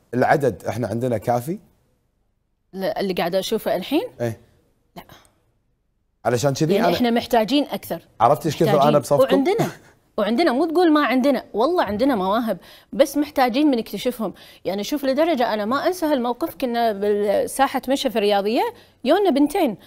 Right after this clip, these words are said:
Speaker 2: آه، قاعد يشوفون كان في بطولة كرة قدم شغالة.
Speaker 1: مم.
Speaker 2: يقولون: "عادي نشترك، عادي ندش." قلنا لهم: "هذه بطولة سجلنا وخلاص، هاي تقريبًا النهائي."
Speaker 1: مم.
Speaker 2: شي يقول: "لا، إحنا نبي نادي، نبي نادي، إحنا يا بنات ندش له،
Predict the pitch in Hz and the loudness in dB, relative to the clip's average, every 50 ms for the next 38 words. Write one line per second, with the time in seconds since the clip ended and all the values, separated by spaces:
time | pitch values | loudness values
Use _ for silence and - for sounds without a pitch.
0 | - - _ _ _ _ _ - 233 247 220 208 202 202 196 190 170 - 208 233 | -20 -20 _ _ _ _ _ -2 0 0 0 0 0 -2 -2 -2 -4 -2 -2 -2
1 | 233 254 - 285 269 349 370 - 262 240 233 - 294 269 220 226 - 254 247 240 | -2 -2 -2 -2 -2 -2 -2 0 0 0 0 0 -2 -2 -2 -2 0 0 0 0
2 | 240 - - 233 214 214 - 214 202 202 190 - - 190 175 190 104 98 80 - | -4 -4 -4 -4 -4 -2 -2 -2 -2 -2 -6 -6 -10 -8 -8 -8 -8 -8 -10 -12
3 | - _ _ _ _ _ _ _ _ - 190 220 247 254 240 240 311 311 359 359 | -18 _ _ _ _ _ _ _ _ -6 -4 -2 -2 0 0 0 0 2 2 2
4 | 339 - - - 262 294 294 - - - 196 262 277 320 311 254 214 285 277 - | 2 0 0 0 0 0 0 -4 -6 -2 -2 0 2 2 2 2 2 0 -2 -4
5 | - - _ _ - 220 214 220 240 240 226 214 233 - 185 185 180 208 214 208 | -10 -14 _ _ -8 -4 -4 -2 -2 -2 -4 -2 -2 -2 -2 -2 0 0 2 2
6 | 220 214 - 202 165 156 202 190 190 202 196 190 - 196 180 196 202 202 196 - | 2 0 0 -6 -4 -2 -4 -2 0 -2 -4 -2 -2 -2 0 2 2 0 -2 -4
7 | - 202 190 208 208 220 214 - 240 220 220 214 208 202 220 302 311 269 240 - | -6 -4 -2 -2 -2 -2 0 0 0 2 2 0 0 0 0 0 2 2 2 0
8 | - 220 214 - - - - - 104 92 - 220 202 214 226 285 294 - - - | 0 -2 -4 -6 -12 -20 -12 -10 -8 -4 -4 0 0 2 2 2 2 0 -2 -6
9 | - 254 226 214 247 285 302 311 277 262 262 262 226 170 175 151 143 _ _ _ | -4 -4 -2 0 0 2 2 4 4 2 2 0 -2 -2 -6 -8 -10 _ _ _
10 | _ - 202 226 226 247 226 233 247 240 190 202 - - - 262 233 196 185 170 | _ -6 -4 -2 0 0 0 0 0 0 -2 -2 -4 -2 -2 -2 -2 -2 -2 -2
11 | 190 196 220 262 294 285 - - - 202 185 220 262 - - 196 185 | -2 -2 0 -2 -2 -4 -6 -8 -8 -4 -2 -2 -2 -2 -4 -8 -8